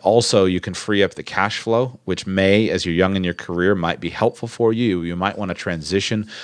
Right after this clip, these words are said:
from the career where you are now to a different career. You might wanna start a business.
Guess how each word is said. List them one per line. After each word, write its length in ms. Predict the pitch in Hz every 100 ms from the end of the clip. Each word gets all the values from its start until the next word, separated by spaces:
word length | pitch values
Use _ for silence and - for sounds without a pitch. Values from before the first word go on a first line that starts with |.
| -
from 240 | - 107 95
the 100 | 90
career 420 | - 90 95 101
where 140 | 95
you 160 | 90 92
are 160 | 90
now 300 | 87 85 104
to 160 | 107 92
a 40 |
different 420 | 80 92 - 113 -
career. 260 | 113 113
You 100 | 110
might 180 | 90 98
wanna 140 | 104
start 260 | 92 104 87
a 40 |
business. 520 | 73 90 92 110 127